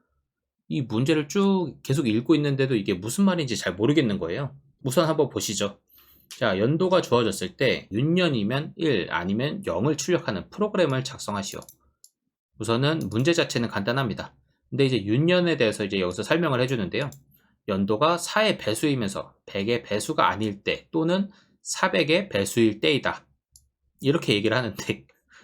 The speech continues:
너무 그, 이거는 이제 우리 공학하시는 분들의 이제 고질적인 병인데요. 약간 이해하기 어렵게 작성이 되는 경우들이 있어요. 딱히 또 틀린 말은 아니지만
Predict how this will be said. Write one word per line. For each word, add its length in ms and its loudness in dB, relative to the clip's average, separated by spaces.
너무 760 2
그, 480 -4
이거는 400 2
이제 260 0
우리 360 -6
공학하시는 720 0
분들의 800 -4
이제 300 -6
고질적인 640 0
병인데요. 640 -2
약간 280 0
이해하기 400 4
어렵게 680 4
작성이 380 2
되는 240 2
경우들이 440 2
있어요. 380 -4
딱히 280 0
또 120 -4
틀린 260 2
말은 240 6
아니지만 520 0